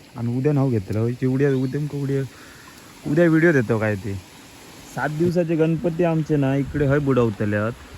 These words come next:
इकडे म्हणजे पाणी अडवल्याने आहे. गेल्या वर्षी आम्ही इकडे बुडवलं, कारण का आमच्या तिकडे ना पाणी जरा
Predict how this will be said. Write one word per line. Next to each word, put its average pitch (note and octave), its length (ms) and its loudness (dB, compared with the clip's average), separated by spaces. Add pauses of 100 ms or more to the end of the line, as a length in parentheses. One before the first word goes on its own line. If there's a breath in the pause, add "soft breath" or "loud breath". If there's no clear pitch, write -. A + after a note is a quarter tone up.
(120)
इकडे - 240 -6
म्हणजे C3 240 -2
पाणी C#3+ 300 0
अडवल्याने D3 520 0
आहे. D3 140 -4 (500)
गेल्या E3 220 2
वर्षी F3+ 260 0
आम्ही F#3+ 180 0
इकडे F3+ 220 2
बुडवलं, C#3 320 4
कारण D#3 140 2
का D#3 60 0
आमच्या D#3 340 0
तिकडे E3+ 260 0
ना E3 120 2
पाणी D#3 400 0
जरा D#3 220 2